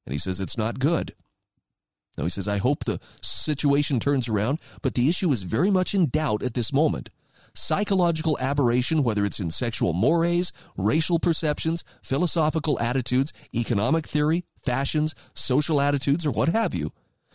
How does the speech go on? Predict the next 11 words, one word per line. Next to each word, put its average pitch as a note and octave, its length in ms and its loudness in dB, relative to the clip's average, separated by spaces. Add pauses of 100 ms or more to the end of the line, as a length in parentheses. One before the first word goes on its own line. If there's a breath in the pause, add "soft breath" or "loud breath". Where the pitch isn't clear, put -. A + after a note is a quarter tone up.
(100)
have G2+ 120 0
gotten B2+ 320 -2
out A#2 140 0
of - 80 -2
control. G2 580 -2 (460 loud breath)
Society E3 680 0
as E3 280 0
a D#3 80 -2
whole C#3 400 2
is A#2 140 -2
experiencing B2 720 0